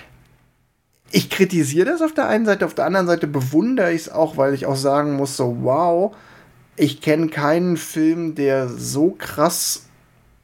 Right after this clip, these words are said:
Elemente aus anderen Filmen verwoben hat und trotzdem so gut funktioniert. Weil's einfach handwerklich unglaublich gut gemacht ist.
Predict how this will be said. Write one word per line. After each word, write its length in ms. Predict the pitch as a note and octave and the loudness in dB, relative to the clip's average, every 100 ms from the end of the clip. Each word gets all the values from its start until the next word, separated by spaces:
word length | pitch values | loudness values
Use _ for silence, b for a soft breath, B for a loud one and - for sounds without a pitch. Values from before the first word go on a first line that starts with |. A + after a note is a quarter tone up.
| _ D#3 - - | _ -20 -12 0
Elemente 640 | D#3+ D#3 D3 D#3 F#3+ D#3+ | 2 2 2 -2 0 0
aus 160 | D3 C3+ | 0 -2
anderen 520 | - F3+ F3 D3+ D3 | 0 2 2 2 0
Filmen 540 | C#3+ D#3 D#3 D3 C#3+ | 0 0 2 2 0
verwoben 1160 | C3 - - C#3+ B2+ B2 B2 C3 E3 F3 D#3 C3+ | -2 -10 -4 0 2 0 -2 0 2 2 -2 0
hat 260 | D#3 D#3 - | -2 -2 -2
und 300 | C#3 C3 C3 | 0 0 -4
trotzdem 640 | - C3+ E3+ - D3 C#3 B2 | -4 0 0 0 0 0 -2
so 360 | C3+ D#3+ G3+ E3+ | 0 0 0 -2
gut 280 | F#3 F3+ E3 | -2 -4 -4
funktioniert. 1000 | - D3+ C#3+ C3+ - C3 C3 B2+ G#2 - B B B B B B B _ - | -6 0 0 -2 -4 -2 0 0 -4 -8 B B B B B B B _ -8
Weil's 300 | A#2+ D#3+ - | 0 2 2
einfach 400 | D#3 C3+ B2+ - | -2 -2 -4 0
handwerklich 680 | C#3+ D3+ C#3 B2+ B2+ B2+ D3 | 0 2 0 -2 -2 -4 -2
unglaublich 680 | C#3+ C3 B2+ A#2 A#2+ B2 - | 0 0 0 -2 -4 -10 -8
gut 260 | D3 - | -10 -6
gemacht 460 | B2+ A#2+ B2 - - | -2 -2 -2 -6 -12
ist. 260 | - - | -14 -16